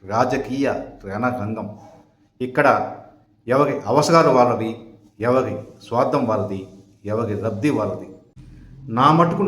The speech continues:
నాకు ఏమనిపిస్తుంది అంటే, ఇది నా వ్యక్తిగత అభిప్రాయం, ఇది జరగాలని జరుగుతుంది అని లేదు, కేవలం నా ఒపీనియన్ మాత్రమే.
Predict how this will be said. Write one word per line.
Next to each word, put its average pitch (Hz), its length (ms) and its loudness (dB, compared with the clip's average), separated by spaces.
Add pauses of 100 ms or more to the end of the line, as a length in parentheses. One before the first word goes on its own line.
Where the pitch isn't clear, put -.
నాకు 147 240 2 (880)
ఏమనిపిస్తుంది 156 600 0 (100)
అంటే, 123 200 -2 (400)
ఇది 131 200 -4
నా 123 60 0 (280)
వ్యక్తిగత 175 440 0 (120)
అభిప్రాయం, 127 460 0 (580)
ఇది 127 160 -2 (960)
జరగాలని 147 500 2 (120)
జరుగుతుంది 131 460 -2 (220)
అని 123 120 -2 (100)
లేదు, 120 260 -4 (640)
కేవలం 147 320 2 (300)
నా 104 100 0 (220)
ఒపీనియన్ 120 480 -4 (120)
మాత్రమే. 98 540 -10